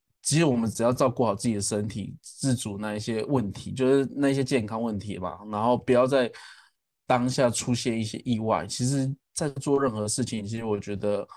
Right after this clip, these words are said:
这个世界，就是我觉得这个世界很大，然后我们还可以很，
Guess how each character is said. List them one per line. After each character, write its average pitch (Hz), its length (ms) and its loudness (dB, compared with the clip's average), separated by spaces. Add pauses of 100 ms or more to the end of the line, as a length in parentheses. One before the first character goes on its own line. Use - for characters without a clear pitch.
(340)
这 156 140 4
个 135 80 2
世 131 180 0
界， 127 300 -2
就 147 160 -2
是 143 360 2 (380)
我 - 80 -4
觉 147 80 4
得 170 60 2
这 208 80 4
个 214 60 4
世 196 120 4
界 175 100 4
很 101 220 -4
大， 90 220 2
然 95 100 -4
后 113 320 0 (680)
我 120 180 2
们 117 240 2
还 110 240 -4
可 123 140 0
以 120 180 2
很， - 340 -8